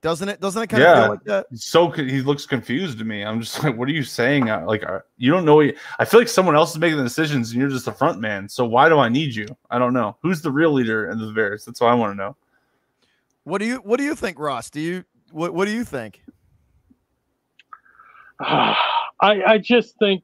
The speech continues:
Speaker 3: Nagy shouldn't be on a football field. <laughs> Like, I'm sorry. Look, like, it, for the first time when I was watching that portions of that game, it looked like there was a system in place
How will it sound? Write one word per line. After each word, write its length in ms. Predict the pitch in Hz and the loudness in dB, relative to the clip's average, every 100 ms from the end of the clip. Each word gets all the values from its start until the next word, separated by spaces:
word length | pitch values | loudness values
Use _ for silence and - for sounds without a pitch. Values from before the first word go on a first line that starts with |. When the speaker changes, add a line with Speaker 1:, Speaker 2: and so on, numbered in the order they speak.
| - | -8
Speaker 3:
Nagy 760 | 175 175 175 175 170 156 131 _ _ _ _ _ _ _ _ | -4 -2 -2 -6 -10 -10 -14 _ _ _ _ _ _ _ _
shouldn't 420 | - - 214 190 165 | -20 -6 -4 -4 -6
be 120 | 180 | -6
on 160 | 160 147 | -6 -8
a 60 | |
football 440 | - 131 - 120 113 | -8 -12 -10 -12 -12
field. 240 | 131 117 110 | -14 -14 -16
<laughs> 60 | _ _ 220 | _ _ -6
Like, 140 | 226 | -4
I'm 300 | 190 208 175 | 0 -2 -2
sorry. 520 | - 147 139 135 123 _ _ _ _ _ | -10 -10 -8 -10 -16 _ _ _ _ _
Look, 280 | 190 202 - _ _ _ | -6 -6 -8 _ _ _
like, 280 | 220 214 - _ - | 0 2 0 _ -14
it, 180 | 381 - - _ _ _ | -14 -14 -20 _ _ _
for 80 | 226 | -6
the 100 | 220 - | -6 -6
first 340 | - 262 269 - | -2 -2 -2 -10
time 540 | 208 202 175 139 127 107 _ | -10 -8 -10 -12 -18 _ _
when 180 | 180 180 | -14 -10
I 60 | 180 | -8
was 80 | 160 | -8
watching 420 | 156 170 180 185 | -10 -10 -12 -14
that 200 | 175 165 - _ _ _ | -14 -14 -16 _ _ _
portions 380 | 180 180 - 160 | -12 -12 -12 -14
of 40 | |
that 280 | 165 165 147 | -6 -4 -4
game, 320 | 151 151 139 143 | -6 -6 -6 -6
it 100 | 151 | -6
looked 300 | 160 180 180 | -2 -4 -2
like 200 | 190 180 | -4 -4
there 80 | 175 | -4
was 160 | 156 | -4
a 80 | 143 | -4
system 420 | - 151 - 147 | -8 -10 -10 -12
in 100 | 95 | -12
place 480 | - 120 107 92 _ | -14 -10 -10 -12 _